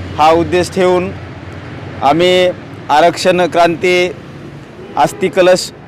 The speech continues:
महापदयात्रा त्यांचे जन्मगाव साळेगाव तालुका केज जिल्हा बीड या ठिकाणाहून काढलेली आहे. आता सध्या आम्ही, अ, अहमदनगर,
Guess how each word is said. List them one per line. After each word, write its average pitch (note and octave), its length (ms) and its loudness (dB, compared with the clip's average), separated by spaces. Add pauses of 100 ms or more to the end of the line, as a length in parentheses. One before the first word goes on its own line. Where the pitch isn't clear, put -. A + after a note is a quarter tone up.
महापदयात्रा E3+ 920 2 (760)
त्यांचे D3 280 0
जन्मगाव E3 560 4
साळेगाव E3+ 540 4
तालुका D#3+ 560 2 (160)
केज E3 180 0
जिल्हा D#3+ 280 2
बीड D#3+ 180 2
या D#3+ 140 4
ठिकाणाहून D#3 400 -2
काढलेली D3+ 380 0
आहे. C3+ 220 0 (1300)
आता C3+ 240 2
सध्या E3 680 4
आम्ही, E3 340 0
अ, D3+ 280 2 (400)
अहमदनगर, E3+ 640 4